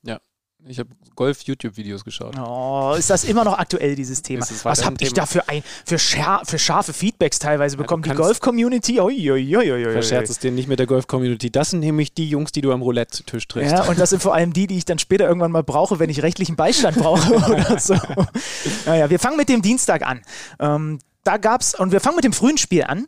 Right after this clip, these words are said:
Speaker 2: denn das hat ja im Grunde genommen den Ton gesetzt. Wieder natürlich nur acht Spiele an diesem Spieltag, weil Hertha immer noch in der Quarantäne ist. Und was passiert einfach mal am,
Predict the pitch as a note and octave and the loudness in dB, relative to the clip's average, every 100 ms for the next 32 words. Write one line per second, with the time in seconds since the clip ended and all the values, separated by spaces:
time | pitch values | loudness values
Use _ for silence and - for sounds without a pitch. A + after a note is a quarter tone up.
0 | _ F3+ F3 G3+ B3 A#3 F#3+ G3 G#3+ G3 | _ 0 2 2 2 2 2 2 0 0
1 | F#3 D#3 A#3 B3+ F3 E3 A3 - E3+ G#3 | -2 0 0 0 -2 0 -2 -2 -2 0
2 | F3 F#3+ F3 E3 - - - F#3 E3 E3 | 0 -2 -2 -2 -2 -6 -4 -2 -2 -4
3 | D#3 - F3 F#3 D#3+ C#3+ D3 E3+ D3+ D#3+ | -6 -6 -4 -2 0 0 -2 -4 -4 -4
4 | D3+ C#3 C3+ C#3+ C3+ C#3+ F3 F3 - - | -6 -8 -6 -6 -4 -4 -4 -4 -6 -6
5 | - - - - - G3+ G3+ B3+ A#3+ - | -16 -16 -18 -18 -4 0 2 2 2 2
6 | A3 C#4+ G#3+ A3+ G3 G3 G#3 G#3 E3 | 0 2 0 0 0 2 2 2 -2